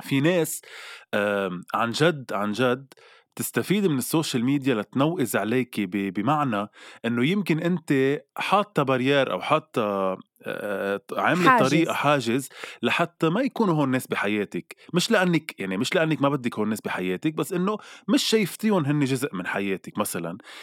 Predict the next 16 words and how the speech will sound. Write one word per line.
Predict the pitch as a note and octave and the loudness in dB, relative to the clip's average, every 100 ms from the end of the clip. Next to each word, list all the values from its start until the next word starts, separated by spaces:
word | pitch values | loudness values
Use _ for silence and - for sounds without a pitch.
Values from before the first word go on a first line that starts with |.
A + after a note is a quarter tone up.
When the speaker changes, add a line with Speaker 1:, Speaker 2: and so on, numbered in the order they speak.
| - - | -10 -2
Speaker 1:
بيستعملوا | C3 - G3+ A3 G3 | -2 0 0 2 0
السوشيال | D3+ - E3+ - C3 | -2 0 0 0 0
ميديا | C#3 C#3 G#2+ G2 G#2+ _ _ | 0 0 0 -2 -4 _ _
ليعتبروا | - C3 A2+ - G3 F#3 | 0 0 0 0 0 0
حالهم | - D#3 D#3+ C3 | 4 2 2 0
جزء | C#3 D#3+ | 0 0
من | B2+ G#2+ | -2 -2
حياتك | A2+ B2 C#3 - | 0 0 0 -4
وبيعرفوكِ. | G#2+ A2 G2 - C3 A#2+ - E2 _ - - - | -2 -2 -2 -2 -2 -2 -4 -14 _ -20 -18 -12
وفي | - - C#3+ | -6 0 2
ناس | F#3+ - | 2 0
عن | B2 | -2
جد | A#2+ D#3 D3 | 0 0 0
بتوصل | - D3+ - A2+ | -2 -2 -2 -2
معها | A2 A#2+ A2 | -2 0 -2
لمرحلة | G#2 A#2+ - - G2 F#2+ | 0 -2 -2 -4 -4 -4